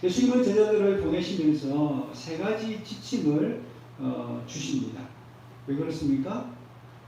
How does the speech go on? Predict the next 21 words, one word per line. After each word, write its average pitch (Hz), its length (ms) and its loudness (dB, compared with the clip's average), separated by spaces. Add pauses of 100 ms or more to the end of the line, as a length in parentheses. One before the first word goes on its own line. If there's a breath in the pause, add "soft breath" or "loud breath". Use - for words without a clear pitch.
복음을 262 800 10 (200)
정말 233 300 2
복음답게 254 1040 6
전해야만 196 920 8 (380)
복음의 175 440 2
능력이 208 680 0 (140)
나타나기 139 680 0 (240)
때문입니다. 143 520 -6 (960)
아, 127 140 -4
복음을 160 420 4
내 151 100 8
마음대로 214 420 6
전한다거나 127 920 0 (500)
또 208 540 2
하나님 226 300 -2
나라의 208 320 4
그 208 140 4
원리에 247 300 12
맞지 247 260 2
않게 214 220 -2
전하면 175 640 -4